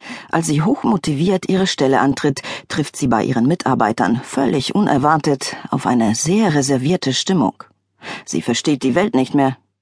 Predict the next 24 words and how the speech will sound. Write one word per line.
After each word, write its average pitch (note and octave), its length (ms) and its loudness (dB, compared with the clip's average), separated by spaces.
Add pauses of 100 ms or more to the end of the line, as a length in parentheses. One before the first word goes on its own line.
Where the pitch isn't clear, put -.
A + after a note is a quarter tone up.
(340)
bis C#4 200 -2
sie C#4+ 100 4
nach G3+ 240 2
einigen A3+ 520 2
Tagen C3 500 4 (200)
den C4+ 200 4
Grund C#3+ 320 2
herausfindet. A#2+ 840 0 (760)
Zu - 100 -2
ihrem C4 300 4
Team C4 340 4
zählt A#3+ 320 0
eine G3+ 180 4
Mitarbeiterin, F3+ 760 4 (360)
die F3 100 2
sich C#3+ 240 2
seit B2+ 240 2
Jahren D#3+ 580 4
Hoffnung D3+ 400 2
auf C3 180 2
die A#2+ 120 2
Abteilungsleitung C3+ 800 2
gemacht C3+ 340 2
hat - 220 -4